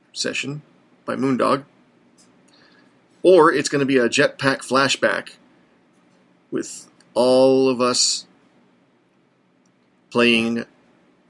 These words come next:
Blood Island, a one P G game, a game using the one P G system. And that is a game of pirates. Arr. So, you know what?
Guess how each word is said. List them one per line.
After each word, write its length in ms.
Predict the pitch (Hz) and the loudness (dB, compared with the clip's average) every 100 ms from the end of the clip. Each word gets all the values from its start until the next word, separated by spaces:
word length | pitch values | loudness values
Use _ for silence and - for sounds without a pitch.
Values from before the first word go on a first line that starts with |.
| _ _ - | _ _ -14
Blood 360 | 113 117 143 - | -4 0 0 0
Island, 480 | 117 123 104 95 90 _ - | -2 -2 -4 -8 -14 _ -8
a 280 | 113 110 110 | -6 -4 -6
one 340 | 104 123 143 | -4 -4 -4
P 220 | - 135 | -6 -6
G 360 | 113 113 110 107 _ _ _ _ _ _ _ _ _ _ _ _ _ _ | -4 -4 -6 -10 _ _ _ _ _ _ _ _ _ _ _ _ _ _
game, 400 | - 120 123 135 - | -8 -6 -6 -8 -10
a 80 | 117 | -6
game 240 | 120 120 | -4 -2
using 300 | 120 113 110 | -2 -6 -8
the 80 | 104 | -8
one 240 | 101 113 | -6 -6
P 180 | 110 120 | -6 -8
G 160 | 113 113 | -8 -8
system. 460 | - - 117 147 - _ _ _ _ _ _ _ _ _ _ _ _ _ _ _ _ _ _ _ _ _ _ _ _ _ _ _ _ _ | -8 -10 -10 -12 -16 _ _ _ _ _ _ _ _ _ _ _ _ _ _ _ _ _ _ _ _ _ _ _ _ _ _ _ _ _
And 180 | - 95 | -12 -6
that 260 | 110 127 - | -2 -2 -4
is 160 | 127 110 | -8 -8
a 40 | |
game 360 | - 120 123 117 | -6 -2 -2 -4
of 300 | 107 101 - | -6 -8 -2
pirates. 720 | - 156 131 110 90 - - | 4 6 6 4 2 0 0
Arr. 480 | 98 90 95 - - - | -2 0 0 -2 -8 -6
So, 440 | - 135 123 117 _ _ _ _ _ _ _ _ - | 0 2 2 -2 _ _ _ _ _ _ _ _ 0
you 100 | 190 | 4
know 120 | 226 | 6
what? 240 | 254 - | 4 0